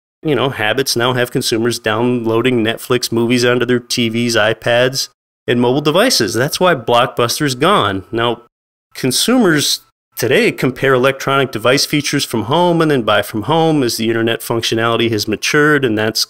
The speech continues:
cut into Radio Shack and Best Buy. You already know all that stuff, but just think about how it actually supports residential rental demand. So,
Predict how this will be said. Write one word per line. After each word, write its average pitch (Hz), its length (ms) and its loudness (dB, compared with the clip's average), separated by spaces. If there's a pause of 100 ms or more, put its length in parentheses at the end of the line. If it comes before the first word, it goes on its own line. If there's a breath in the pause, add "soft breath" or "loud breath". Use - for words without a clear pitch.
(240)
cut 110 240 -2
into 110 180 0
Radio 107 320 0
Shack 127 280 0
and 160 100 -2
Best 208 240 0
Buy. 95 240 -2 (300)
You 302 140 2
already 240 280 4
know 147 200 2
all 123 140 2
that 113 160 0
stuff, 98 500 -2
but 113 320 -4
just - 280 -4
think 202 180 -2
about 156 320 2
how 151 320 2
it 135 280 -2
actually 156 520 -2
supports - 840 0
residential 117 1500 0 (240)
rental 107 400 -2
demand. 104 640 -2 (220)
So, 101 480 -4